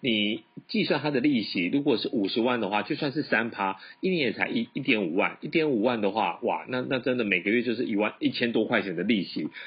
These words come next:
那你本金慢慢还，总有还完的一天。但我觉得这个不只是说利息对你的伤害，我觉得是对你整个投资理财上面会有一个很大的一个影响，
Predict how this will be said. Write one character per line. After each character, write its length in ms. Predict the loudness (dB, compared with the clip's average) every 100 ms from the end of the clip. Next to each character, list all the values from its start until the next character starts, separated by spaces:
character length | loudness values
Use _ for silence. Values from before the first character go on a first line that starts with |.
| -4
那 100 | 0
你 100 | 0
本 220 | 0 0
金 100 | 0
慢 140 | 0
慢 140 | 0 0
还， 180 | -2 -2
总 180 | -2
有 140 | 0 0
还 180 | -2 -2
完 160 | -2
的 80 | -2
一 120 | -2
天。 260 | -2 -4 -4
但 160 | -2 0
我 120 | 0
觉 160 | 0 -2
得 100 | -2
这 140 | -2
个 180 | -2 -4 -8 -4
不 100 | -4
只 220 | 0 -2
是 160 | 0 0
说 240 | 2 2 2
利 140 | 0
息 260 | 0 -4 -2
对 240 | 0 0
你 160 | 0 -4
的 100 | -6
伤 320 | 0 -2 0
害， 160 | -4 -2
我 100 | 0
觉 160 | 2
得 160 | 2 2
是 180 | 0 -4
对 240 | 0 0
你 160 | 0 -2
整 240 | -2 -4
个 220 | 0 -2 -2 -10 -2
投 220 | 2 2
资 100 | 4
理 160 | 0
财 160 | 2 0
上 160 | 0 -2
面 180 | -2
会 140 | 2 2
有 100 | 2
一 40 |
个 160 | 2 -2
很 240 | -2 -4 0
大 220 | 0 2
的 100 | 0
一 80 | -2
个 220 | 0 -2 -4
影 180 | -6 -4
响， 220 | -2 -4